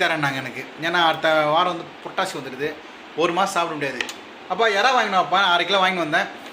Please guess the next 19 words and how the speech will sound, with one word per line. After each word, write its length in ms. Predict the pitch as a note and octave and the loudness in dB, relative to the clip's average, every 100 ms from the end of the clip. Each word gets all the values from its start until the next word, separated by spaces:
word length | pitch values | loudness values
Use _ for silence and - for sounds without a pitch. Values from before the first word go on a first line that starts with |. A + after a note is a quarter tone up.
| - | -6
அதுல 240 | D3+ F#3 | -2 0
வந்து 180 | F#3 F3+ | 0 0
எறா 300 | D#3+ E3+ E3 | 0 2 2
பிரியாணி 180 | E3+ E3 | 2 -2
செய்ய 220 | D#3 D3 D3 | -2 -4 -4
போறாங்களாம். 360 | C#3 B2+ C#3 E3+ - - - - | -4 -4 -4 -8 -12 -18 -18 -12
"நீ 100 | F#3+ | -4
செய்யறது 520 | F#3+ G#3+ C4 C4+ B3 A#3+ | 0 2 2 2 2 2
செய்யற, 120 | B3 G#3 - - - | 4 0 -4 -14 -18
அப்படியே 280 | - D#3+ A3+ | -10 0 2
ஒரு 80 | G#3 | 4
வீடியோவை 280 | B3 A#3+ A3 | 2 2 2
போட்டுறோமா?" 440 | F#3 F3 E3 D3 E3 C#3+ - - - - - - - - - | 0 -2 0 2 2 2 -4 -16 -18 -20 -14 -12 -12 -16 -2
அஹ், 720 | F#3+ G#3 G#3 G#3 G#3 G#3 G3+ | 2 4 4 4 4 4 2
அந்த 500 | F#3+ F3+ G3 G3 F#3 D#3 | 0 0 2 2 2 0
பேச்சுலர்ஸ் 440 | G3 - - A3 A3 | 0 2 0 -2 -2
பசங்களுக்கு 420 | F#3+ G3 G3 G3 | -4 -6 -4 -4
யூஸ்ஃபுல்லா 240 | - F#3+ | -2 2
இருக்கும். 420 | E3 - - - | 2 0 -10 -14